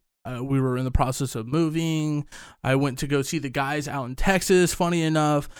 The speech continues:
So there was a lot of things going on, and at the time, I just wasn't ready for, um, a podcast, and I thought I was,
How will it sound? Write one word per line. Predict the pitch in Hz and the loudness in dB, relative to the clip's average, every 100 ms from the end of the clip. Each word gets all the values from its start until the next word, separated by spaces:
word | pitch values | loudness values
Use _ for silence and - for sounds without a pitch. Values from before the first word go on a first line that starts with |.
| - - | -20 0
So | 202 | 4
there | 208 | 6
was | 220 | 6
a | 214 | 4
lot | 247 262 | 4 4
of | |
things | 214 196 | 4 2
going | 151 165 151 | 4 4 4
on, | 151 147 | 4 2
and | 123 151 | 0 0
at | 151 | 0
the | 165 | 0
time, | 175 190 185 | 0 0 0
I | 156 | -2
just | 143 131 | -2 -2
wasn't | 151 143 147 135 - _ - | -2 0 -2 -4 -12 _ 2
ready | 156 170 143 107 143 - | 4 4 -2 -8 -16 -12
for, | - 165 156 143 127 117 - _ _ | 0 4 6 4 2 -4 -12 _ _
um, | 143 147 147 | 2 4 4
a | 147 | 4
podcast, | 175 196 180 135 - | 4 4 2 0 0
and | - | 2
I | 160 | 4
thought | 262 277 | 4 6
I | 233 | 6
was, | 214 277 117 - | 6 4 0 -10